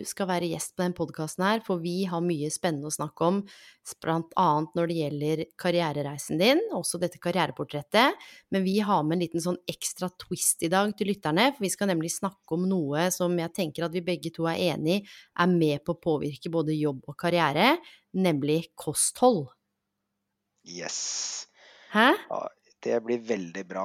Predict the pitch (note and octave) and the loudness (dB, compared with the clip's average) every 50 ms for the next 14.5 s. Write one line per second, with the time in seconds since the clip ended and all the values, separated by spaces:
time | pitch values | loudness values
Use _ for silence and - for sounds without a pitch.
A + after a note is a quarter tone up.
0 | G2+ F2+ D#2+ A#2 - - - B2+ A#2 - - C#3+ - A#2+ A2 - - - A#2+ A#2 | -4 -6 -6 -8 -8 -6 -6 -6 -4 -6 -6 -4 -2 -2 -2 -2 -6 -8 -8 -8
1 | A#2 A#2 - B2+ B2 - - - A2 A2 A2 F2+ F#2+ F2+ E2 C#3+ C#3+ B2+ A2 F2+ | -8 -8 -8 -8 -6 -6 -8 -10 -12 -12 -12 -10 -8 -6 -6 -6 -4 -4 -6 -6
2 | - F#2+ F#2+ G2 G#2 G#2 - G#2+ - - - - - - - - D3+ D#3+ - _ | -8 -12 -16 -16 -14 -14 -14 -14 -14 -14 -14 -14 -14 -12 -12 -12 -12 -14 -16 _
3 | _ _ _ _ _ _ _ _ - A#3+ C4 - C4 C4 C4+ B3+ C#4+ B3+ F#3 D#3 | _ _ _ _ _ _ _ _ -4 -4 -2 2 2 2 2 4 4 2 2 2
4 | D#3+ G3 G#3+ G#3+ G3 G3 G3 G#3 B3 D#4 F#4 F#4 - - B3+ A#3+ C4+ C#4 C4+ C4 | 2 2 2 2 4 4 4 4 4 4 2 2 2 2 2 4 2 2 2 0
5 | C4 C#4 G#3 E3 D3 C#3 C#3 G#3 A#3 - - - - - A#3+ A#3+ C#4 F#4+ - - | 0 0 0 0 -4 -2 -2 -4 -4 -4 -8 -14 -8 -2 0 2 2 0 -2 -4
6 | - - B3 A#3+ - A#3 A#3 A3 F3+ E3 - - - - E3 E3 E3 F3+ G#3+ B3+ | -4 -2 -2 -2 0 0 0 0 2 0 -2 -2 -2 0 2 2 2 4 2 2
7 | C4 - - A#3+ A3 A3+ A#3 A3+ A3 G#3+ E3 D3 - - G#3+ G#3 - - - - | 2 2 2 2 2 2 2 2 2 0 0 -2 -2 -6 -8 -4 -4 -4 -2 -2
8 | A#3+ - - _ _ - - D#3 - - E3 E3 E3 E3+ F3 - - G3 F#3+ F#3 | -4 -6 -6 _ _ -6 -4 -4 -2 -2 -2 -2 -2 -2 -2 -2 -2 0 2 2
9 | D#3+ D3 C#3+ D3+ - - F3+ F3+ F3+ F#3+ - F3 D3+ - - - A#3 B3 B3 G#3+ | 2 2 0 -2 -2 0 -2 -2 -2 -2 -4 -4 -4 -4 0 2 2 4 4 2
10 | G#3 - - F3+ D#3+ F#3+ G3+ - - F3+ F3 G3 F#3 B3+ D4 E4 E4 E4 - - | 0 0 -2 -2 -2 -2 -4 -4 -2 -2 0 2 4 4 4 4 2 0 -12 -20
11 | - - - - - - - - G#3+ G#3+ G3+ F3+ F#3 F#3+ F#3+ F#3 - - C#3 D#3 | -20 -20 -18 -20 -16 -8 -2 0 2 4 6 4 4 4 2 0 -2 -4 -2 -2
12 | D#3 - - E3+ E3 D3+ C#3+ - F3+ D#3+ D3+ D#3+ D#3+ D#3 D3+ E3 - - D#3+ C#3+ | -2 -2 0 0 0 0 0 -2 -4 -2 -2 -2 -2 -2 -2 -4 -2 0 0 0
13 | C#3+ D3+ D3+ - - D#3 C#3 - - D#3+ D#3 D#3 D3+ D3+ - - - - - G3 | 0 -2 -4 -4 -6 -6 -6 -6 -4 -2 0 0 0 0 0 -2 -2 0 2 4
14 | F#3 G3 F3+ D#3+ D#3+ D#3+ D3+ D#3+ D#3 D#3+ | 4 4 4 2 2 2 2 2 2 4